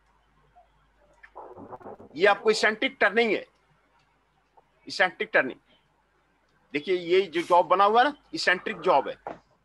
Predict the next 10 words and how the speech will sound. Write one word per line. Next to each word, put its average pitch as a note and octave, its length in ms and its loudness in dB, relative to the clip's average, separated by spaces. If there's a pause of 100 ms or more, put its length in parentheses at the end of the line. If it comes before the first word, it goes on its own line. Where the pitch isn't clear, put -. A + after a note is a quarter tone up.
(1000)
एक F#3 180 0
सेंटर F#3 300 0
यहाँ F#3+ 240 2
पर A3+ 160 -2
है, A3 180 2 (200)
दूसरा F#3 240 -4
सेंटर F3+ 280 -4
यहाँ D3 180 -2
पर G#2 140 -10
है, D#2 80 -10